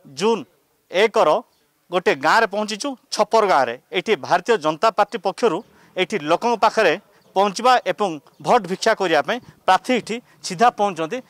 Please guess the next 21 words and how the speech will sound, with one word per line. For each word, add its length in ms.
ଗାଁ 160
ଲୋକଙ୍କ 280
ଦାଣ୍ଡରେ। 300
ଆଉ 100
ଲୋକଙ୍କ 300
ପାଖରେ 260
ପହଞ୍ଚିକି 380
ଲୋକଙ୍କୁ 360
ଏଠି 200
ପ୍ରଣାମ 260
କରିବା 240
ଏବଂ 180
ଲୋକଙ୍କ 360
ପାଖରେ 320
ପୁସିଂ 320
କାର୍ଡ଼ 160
ପହଞ୍ଚିବାର 460
ଚିତ୍ର 240
ବି 80
ସାମ୍ନାକୁ 400
ଆସୁଛି। 240